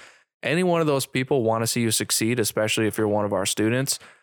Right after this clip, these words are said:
So if you feel like you need a little more help, don't be afraid to reach out. You can always go to our website, nets V T dot com. And if you look at the Contact Us page, there's plenty of instructor email addresses and management staff that you can touch with there.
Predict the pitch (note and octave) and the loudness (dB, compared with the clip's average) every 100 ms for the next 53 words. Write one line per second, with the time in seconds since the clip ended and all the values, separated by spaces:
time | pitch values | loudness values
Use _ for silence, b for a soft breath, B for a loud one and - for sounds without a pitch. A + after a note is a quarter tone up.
0 | B D3 C3+ A#2 D3+ F3 F#3 C3+ C#3 B2+ | B -2 -2 -2 0 2 2 0 0 0
1 | B2+ A#2+ A#2 A#2 A#2 - - B2+ E3 F#3 | 0 0 0 0 0 -2 -2 -2 0 0
2 | E3+ D#3+ C#3 B2 B2+ C3 A2 G2 G#2+ A#2 | 0 -2 0 -2 0 0 0 -2 -2 0
3 | C3+ D3+ C#3 C3+ A#2+ A#2 A2 A2 D#2+ G#2+ | 0 0 0 2 2 0 -2 -4 -2 -4
4 | A#2 - A2 - A#2 G#2+ F2+ - A2+ A#2 | -4 -4 -4 -2 -2 0 -2 -2 -2 -2
5 | C#3 C#3+ A2 A2 G2+ A2 A2+ A2 G2+ - | -2 -4 -2 -2 -2 0 0 0 -2 -2
6 | A#2 A2+ A2+ A2 A2+ A2 - B2+ A#2 G#2+ | -4 -2 -2 -2 -2 -2 -2 -2 0 -2
7 | - - A#2 A#2 A2 G#2+ G#2+ G#2 A#2 A2 | -2 -4 -2 0 0 0 -2 -2 -2 -2
8 | G#2+ G#2+ A2 G#2+ G#2+ G#2+ A2 G#2+ - A2 | -2 -2 0 0 0 0 2 2 2 0
9 | G#2+ G2 - B B B G#2 G#2+ G#2+ G#2 | -2 -4 -6 B B B -4 -4 -2 -2
10 | - G#2+ G#2 G#2+ G#2 G2 G#2 G2+ G2 A2 | -2 0 -2 -4 -6 -2 -4 -2 -4 -4
11 | - G#2 G2 G#2+ A#2 | -2 -4 0 0 0